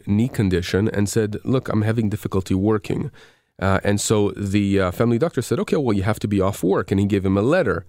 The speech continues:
that says that he has to be off work. And of course, he's off work, but,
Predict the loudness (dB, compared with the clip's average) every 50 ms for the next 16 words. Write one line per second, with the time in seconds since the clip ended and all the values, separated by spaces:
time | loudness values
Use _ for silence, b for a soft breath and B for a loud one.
0 | _ _ -6 -4 -4 -4 -2 0 0 2 2 2 0 0 -2 -2 -4 -4 -4 -2
1 | 0 2 0 0 0 -2 -2 0 0 0 0 0 0 0 0 -2 0 0 -2 -4
2 | -8 -14 b b b b b b b b b -4 -4 0 0 -2 0 0 -2 0
3 | 2 2 0 0 -2 -4 -2 0 2 2 0 -2 -4 -2 0 0 0 -2 -6 -16